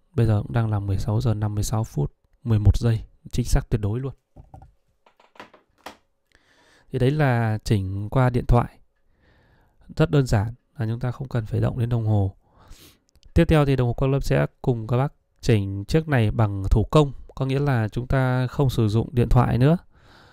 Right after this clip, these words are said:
không dùng sóng radio thì chúng ta sẽ chỉnh thủ công cho chiếc này. Bước đầu tiên trong, ờ, phần chỉnh thủ công cho chiếc này thì cần phải chọn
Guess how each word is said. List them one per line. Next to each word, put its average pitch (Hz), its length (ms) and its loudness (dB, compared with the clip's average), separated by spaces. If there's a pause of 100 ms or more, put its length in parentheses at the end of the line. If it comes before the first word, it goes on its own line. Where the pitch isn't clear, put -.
(260)
không 127 480 -4
dùng 113 180 0
sóng 120 260 -2
radio 123 440 0
thì 110 140 -2
chúng 113 120 -6
ta 117 140 -4
sẽ 127 160 -4
chỉnh 95 280 -4
thủ - 140 -2
công 117 260 -2 (120)
cho 120 120 -4
chiếc 131 200 -6
này. 107 200 -6 (220)
Bước 147 180 0
đầu 131 100 2
tiên 131 280 0
trong, 120 360 -4
ờ, 117 160 -2 (680)
phần 104 380 -2
chỉnh 95 240 0
thủ 101 240 2
công 127 260 -2 (200)
cho - 160 -6
chiếc - 260 -6
này 104 220 0
thì 104 160 0
cần 101 280 0
phải 92 240 -2
chọn - 320 -4